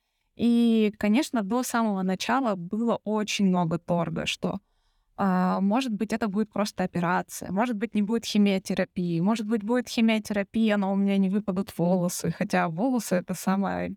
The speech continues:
не знаю, незначительное, насчет чего стоило переживать. И врачи вначале говорили, что да, лечение займет примерно полтора года,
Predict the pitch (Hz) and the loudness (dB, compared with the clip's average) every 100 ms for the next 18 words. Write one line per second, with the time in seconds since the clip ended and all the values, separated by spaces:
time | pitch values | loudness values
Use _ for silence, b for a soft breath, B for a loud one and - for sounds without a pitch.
0 | - 214 190 175 185 254 254 254 214 202 | -4 -2 0 2 2 4 2 2 -4 0
1 | 180 180 185 190 202 - - - 185 196 | 0 2 2 2 -2 -6 -8 -2 0 2
2 | 202 185 - _ - - 185 180 - 180 | 0 -2 -8 _ -6 -2 0 -2 -4 -2
3 | 180 180 196 320 - _ _ _ _ _ | 0 0 0 -2 -8 _ _ _ _ _
4 | - 226 226 196 208 - 240 330 247 208 | -2 2 2 2 -2 -2 0 2 2 2
5 | - 214 202 190 202 214 180 - 196 196 | 0 0 0 -2 0 0 0 -2 -2 0
6 | 196 170 175 - 269 359 269 202 196 180 | 0 -2 -6 -2 0 2 2 2 0 0
7 | - 214 202 262 262 214 196 202 208 220 | -2 0 2 2 0 -2 -2 0 -2 -2
8 | 220 196 170 | -2 -2 -6